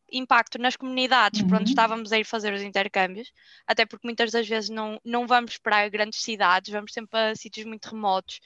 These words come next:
Speaker 1: e acabamos por ter muito um contacto com a comunidade desse local onde estamos. A partir daí nunca, nunca mais deixei, já fiz, eh, seis ou sete e, não, e agora logo que tenha,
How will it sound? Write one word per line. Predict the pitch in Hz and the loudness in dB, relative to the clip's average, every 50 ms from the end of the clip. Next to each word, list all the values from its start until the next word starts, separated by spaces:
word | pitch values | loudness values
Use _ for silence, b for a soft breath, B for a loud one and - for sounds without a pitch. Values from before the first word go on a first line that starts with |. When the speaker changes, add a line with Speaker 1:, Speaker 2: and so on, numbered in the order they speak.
| b b b b b b | b b b b b b
Speaker 1:
e | 233 233 | 2 2
acabamos | 214 254 240 240 247 - | 4 4 4 4 2 2
por | _ 254 233 | _ -14 -2
ter | - 240 | -2 -2
muito | 233 240 247 233 254 | -2 -2 -8 -8 -10
um | 247 240 | -10 -6
contacto | 247 247 240 226 240 226 233 233 - - | -6 -6 0 2 4 4 4 2 -2 -6
com | - 247 240 240 233 | -2 -2 -2 0 0
a | 240 | -4
comunidade | - - 247 247 247 247 247 247 240 220 240 226 233 226 202 202 202 _ b b b b b | -6 -6 -10 -10 -6 -4 -4 -2 2 4 4 6 4 4 2 -2 -16 _ b b b b b
desse | 214 220 240 247 - - | 0 0 0 0 0 -8
local | 247 247 - - 226 226 220 | -10 -4 0 4 4 4 4
onde | 226 226 220 - | 2 -6 -6 -10
estamos. | - - 202 185 185 185 220 - - - _ _ _ _ _ - | -4 0 0 0 0 -2 -8 -16 -18 -20 _ _ _ _ _ -4
A | |
partir | 269 - 320 - - 311 | -2 -2 -2 -2 -2 0
daí | 285 311 311 311 | 2 2 2 2
nunca, | 320 330 - 330 330 311 | -2 -4 0 2 2 2
nunca | 302 311 320 320 320 | 2 -4 -4 -4 -2
mais | 302 294 302 294 277 | 2 2 2 2 2
deixei, | 294 285 - 294 294 320 | 0 -2 2 2 0 2
já | 302 285 247 240 | 4 2 2 2
fiz, | - - 262 247 247 233 - - - - _ | 0 -4 -4 -4 -4 -4 -6 -8 -8 -8 _
eh, | - 233 233 233 233 240 240 240 | 0 2 2 4 4 2 2 0
seis | - - - - - 233 240 262 254 226 | -2 -8 -10 0 2 4 4 4 2 0
ou | 262 262 247 | -4 -2 -2
sete | - - - - 226 247 285 - _ _ - - b b b b b b b b | -4 -4 2 4 4 4 4 2 _ _ -18 -18 b b b b b b b b
e, | _ 233 240 233 233 226 220 220 | _ 2 2 4 4 2 0 -2
não, | 233 240 233 233 226 - _ _ _ | -2 -2 -4 -4 -4 -10 _ _ _
e | 226 226 233 226 220 | 2 4 6 6 6
agora | 220 226 233 233 233 233 | 6 8 8 8 8 6
logo | - 247 254 269 277 | 6 6 6 6 6
que | - - | 4 4
tenha, | - 277 269 262 269 262 254 247 | 4 4 6 8 8 6 6 6